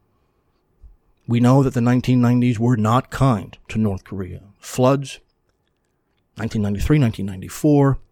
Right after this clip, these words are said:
destroyed local agriculture. I mean, only twenty percent of North Korea is farmable, arable,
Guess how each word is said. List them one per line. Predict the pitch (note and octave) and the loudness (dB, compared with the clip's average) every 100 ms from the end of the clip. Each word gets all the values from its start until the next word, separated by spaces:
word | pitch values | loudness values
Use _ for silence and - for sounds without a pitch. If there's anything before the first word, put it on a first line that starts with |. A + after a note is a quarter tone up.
| _ _ _ _ | _ _ _ _
destroyed | A#2+ - - C#3+ C3+ B2 | -6 -4 0 2 4 2
local | B2 A2 A#2+ | 0 0 0
agriculture. | A#2 A#2+ A2+ G#2 - G2+ | 0 -2 -6 -10 -8 -2
I | |
mean, | A#2+ | 2
only | C3+ D#3 B2+ - _ | 2 2 -2 -12 _
twenty | - F3 F3+ | -2 2 2
percent | C#3+ - F3 C3+ | 2 0 2 2
of | G2 | 0
North | A2+ G2+ | -4 -4
Korea | - A2+ G#2 - | -2 0 -2 -2
is | A2+ G2+ F2+ | -4 -4 -8
farmable, | - D3+ D3 B2+ G#2+ C#3+ - | -4 2 2 2 0 -6 -4
arable, | C#3 A#2+ A#2+ | 0 0 0